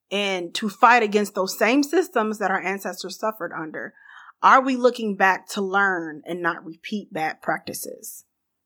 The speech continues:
Are we seeing where they went wrong, where they were stressed out, <laughs> where they didn't rest, and we want to do things differently? Do we do like the Nat Bishop mentioned, and like many of our <laughs> grandparents or our parents,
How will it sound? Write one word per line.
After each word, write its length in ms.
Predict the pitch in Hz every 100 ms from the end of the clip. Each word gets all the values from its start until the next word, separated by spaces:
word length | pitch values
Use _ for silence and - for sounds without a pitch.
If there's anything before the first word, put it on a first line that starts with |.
| _ _ -
Are 120 | 180
we 80 | 196
seeing 380 | - 233 226 196
where 120 | 190
they 240 | 190 196
went 200 | 175 156
wrong, 260 | 165 143 156
where 180 | 170 175
they 200 | 180 190
were 180 | 175
stressed 500 | 170 - 175 160 -
out, 280 | 143 87 - - - 226 - -
<laughs> 140 | -
where 140 | - 202
they 200 | 208 233
didn't 260 | 214 196
rest, 500 | 180 180 165 170 - -
and 120 | 190
we 120 | 208
want 200 | 202 202
to 60 | 185
do 180 | 190 180
things 320 | 165 170 170
differently? 680 | 185 185 170 - - - _ _ _ _ _ _ _ _ _ _ _ _ _ _ - 185
Do 180 | 247 262
we 180 | 277
do 280 | 220 254 294
like 420 | 240 202 196 - - _ _ _ 185 - - 185
the 100 | 208
Nat 360 | 208 214 175
Bishop 540 | 208 196 - 180 175 - -
mentioned, 600 | 190 180 - 160 196 - _ - _ _
and 120 | 190
like 220 | 202 196 196
many 280 | 214 220
of 120 | 214 208
our 160 | 214
<laughs> 0 |
grandparents 1120 | 220 262 247 233 240 226 202 180 175 - - -
or 120 | 208
our 100 | 202
parents, 560 | - 226 185 175 170